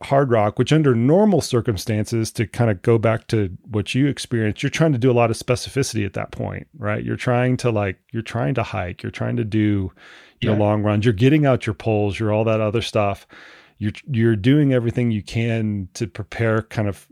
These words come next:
Speaker 1: for both the physicality and the psychological qualities of the, of the race.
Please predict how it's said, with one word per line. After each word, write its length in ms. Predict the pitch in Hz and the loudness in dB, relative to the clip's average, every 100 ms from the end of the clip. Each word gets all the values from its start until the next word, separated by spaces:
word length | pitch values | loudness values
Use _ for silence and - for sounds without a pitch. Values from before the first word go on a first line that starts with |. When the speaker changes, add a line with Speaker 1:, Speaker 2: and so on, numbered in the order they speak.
| _ _ | _ _
Speaker 1:
for 300 | _ - 117 | _ -4 -4
both 340 | 87 117 117 - | 0 0 0 -6
the 60 | |
physicality 1000 | 104 127 110 113 - 113 107 107 107 104 | -6 -2 0 -2 0 0 2 2 0 0
and 160 | 110 104 | 0 -2
the 60 | |
psychological 880 | 98 - 104 101 95 101 92 - 95 87 | -2 -2 -2 -2 -2 -2 -4 -6 -6 -4
qualities 680 | 101 98 95 92 98 87 | -4 -2 -2 -4 -6 -6
of 180 | 95 87 | -8 -6
the, 260 | 98 95 - - - | -4 -4 -6 -12 -10
of 220 | 107 90 | -10 -8
the 160 | 87 92 | -8 -4
race. 400 | 98 110 101 | 0 0 0